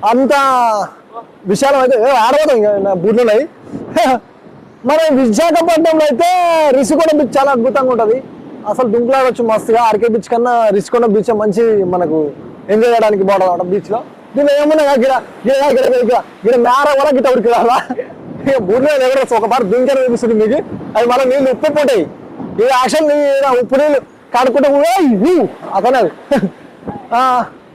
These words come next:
స్నానం చేయడానికి అయితే నీళ్ళు ఉంటాయి. ఆ, పది రూపాయలకు ఒక బిందెనే ఇస్తారు అనుకుంటా. విశాఖపట్నంలో అయితే పది రూపాయలకు ఒక బిందె ఇస్తారు. ఇది కూడా ఉన్నాయి. ఏయ్, యా, ఉల్లు, ఉల్లు, ఉల్లు, ఉల్లు, ఉల్లు, ఉల్లు, ఉల్లు. ఫోటో, ఫోటో, మా సెల్ ఫోన్లో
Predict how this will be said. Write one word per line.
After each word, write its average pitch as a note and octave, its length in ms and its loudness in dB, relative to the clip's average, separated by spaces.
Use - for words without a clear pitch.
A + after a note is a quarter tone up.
స్నానం C4 320 0
చేయడానికి D4 340 2
అయితే C#4+ 180 2
నీళ్ళు D4+ 300 2
ఉంటాయి. A#3 520 2
ఆ, A#3 220 2
పది A#3+ 280 0
రూపాయలకు C4+ 300 0
ఒక C4+ 200 0
బిందెనే C4 500 0
ఇస్తారు B3+ 200 -2
అనుకుంటా. A#3 380 0
విశాఖపట్నంలో C#4 460 0
అయితే C#4 160 0
పది C4 160 0
రూపాయలకు B3+ 260 0
ఒక B3 100 -2
బిందె A#3 280 0
ఇస్తారు. A3+ 340 0
ఇది B3+ 120 2
కూడా F4+ 120 2
ఉన్నాయి. E4 180 2
ఏయ్, E4+ 260 0
యా, C#4 220 0
ఉల్లు, F4+ 140 2
ఉల్లు, A4+ 320 0
ఉల్లు, G#4+ 340 0
ఉల్లు, F4+ 120 2
ఉల్లు, D#4+ 220 2
ఉల్లు, C4+ 120 2
ఉల్లు. B3 320 0
ఫోటో, D4+ 300 0
ఫోటో, D#4+ 200 2
మా D#4 100 2
సెల్ C#4+ 240 0
ఫోన్లో D#4+ 160 2